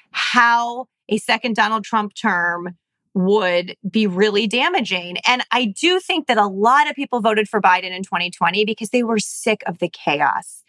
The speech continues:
They just wanted it to be quiet. And so I wonder if when Donald Trump is back on the news every day, the chaos is back, you know, they're seeing him on the presidential stage again, whether they'll be reminded and say,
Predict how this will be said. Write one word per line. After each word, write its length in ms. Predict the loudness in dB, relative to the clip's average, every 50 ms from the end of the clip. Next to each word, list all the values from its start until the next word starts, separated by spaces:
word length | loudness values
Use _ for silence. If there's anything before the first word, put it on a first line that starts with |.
| -20 -18 -14 -14 -14 -14 _ _
They 200 | 2 2 2 0 -6
just 400 | -4 4 4 4 4 4 -2 -2
wanted 240 | 0 0 2 2 2
it 100 | 0 0
to 60 | 0
be 120 | -2 -2 -2
quiet. 540 | 0 2 4 4 4 4 -2 -8 -12 -12 -4
And 180 | 0 0 0 2
so 140 | 0 2 2
I 100 | 2 0
wonder 420 | 4 4 2 2 4 2 0 0
if 120 | 0 -2 -2
when 200 | 0 0 0 4
Donald 300 | 4 4 4 4 0 -2
Trump 200 | -2 -2 -2 0
is 100 | -4 -2
back 260 | 2 2 2 2 2 0
on 140 | -2 0 0
the 80 | 0
news 300 | 0 2 0 0 0 2
every 280 | 2 2 2 0 -4 -2
day, 340 | 0 2 2 2 2 0 -4
the 100 | -6 -12
chaos 420 | -12 -4 -4 -2 2 2 2 2 0 -4
is 140 | -10 -12 0
back, 440 | 2 4 4 6 4 2 0 -4 _ _ _ _ _ _ _ _ _ _
you 80 | 0
know, 320 | 2 4 4 2 2 0 -2 -6 -4 -2
they're 200 | 0 0 0 -2
seeing 420 | -4 -8 -4 -2 -2 0 0 0
him 200 | 0 0 2 2
on 100 | 2 0
the 80 | -2 -2
presidential 480 | -2 -2 -2 0 -2 -2 -2 -2 -8
stage 300 | -4 -2 -2 -2 0 -2
again, 340 | -2 0 0 0 0 -2 2
whether 340 | 4 4 4 4 2 0 2
they'll 200 | 2 0 0 2
be 100 | 0 0
reminded 480 | 0 2 2 2 2 2 0 -4 -10
and 140 | -14 -14 -6
say, 180 | -4 -4 -4